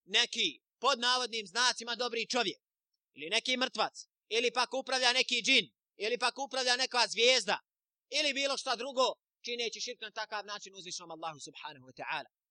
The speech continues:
Jer mnogo je sujevjerja, zapamtite, mnogo je stvari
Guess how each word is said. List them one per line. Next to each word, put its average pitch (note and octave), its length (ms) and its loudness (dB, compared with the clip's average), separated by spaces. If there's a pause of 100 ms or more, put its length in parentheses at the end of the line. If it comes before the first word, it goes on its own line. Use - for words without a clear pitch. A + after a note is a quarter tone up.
(300)
Jer D3+ 160 -6
mnogo D4 420 8
je C4+ 200 10
sujevjerja, A#3 720 6
zapamtite, A3+ 760 6 (440)
mnogo C#4+ 300 4
je C4 180 4
stvari C4+ 720 8